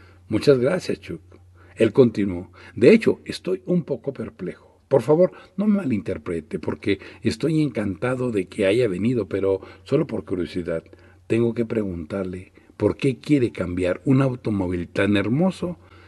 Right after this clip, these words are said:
en este momento". Tú, lector, que estás involucrado en el mundo de las ventas, sobre todo si no llevas mucho tiempo en este campo, pensarás que esta pregunta parece un poco negativa.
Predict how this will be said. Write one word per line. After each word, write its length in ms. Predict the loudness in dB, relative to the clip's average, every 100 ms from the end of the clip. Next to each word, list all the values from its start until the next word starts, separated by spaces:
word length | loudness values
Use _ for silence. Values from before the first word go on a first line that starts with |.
| -20 -6
en 180 | -2 0
este 240 | 0 -2
momento". 560 | -2 -4 -8 -16 -20 -20 -20 -20 -20 -20 -20 -20 -20 -20 -20 -20 0
Tú, 360 | 8 8 8 4
lector, 520 | 2 2 0 0 -2 -12 -12 2
que 100 | 2
estás 420 | 4 4 4 6
involucrado 640 | 6 6 4 2 0 0
en 80 | -2
el 100 | -2
mundo 360 | -2 -2 0
de 100 | 0
las 200 | -2 -4
ventas, 540 | -6 -6 -8 -14 -20 _ -20 -8
sobre 300 | 0 4 6
todo 320 | 6 6 4 -4 -8
si 180 | 0 2
no 100 | 4
llevas 380 | 2 2 2
mucho 380 | 4 2 2 0
tiempo 400 | 0 -2 -2 -4
en 80 | -6
este 260 | -4 -6 -8
campo, 480 | -10 -12 -16 -18 -18 -20 -20 -20 -20 _ 0
pensarás 540 | 0 2 0 -2 -2
que 200 | -4 -4
esta 220 | -2 -2
pregunta 480 | 0 0 -2 -4 -4
parece 380 | 0 -2 -2 -6
un 160 | -8 -8
poco 340 | -8 -6 -6
negativa. 560 | -6 -6 -8 -10 -12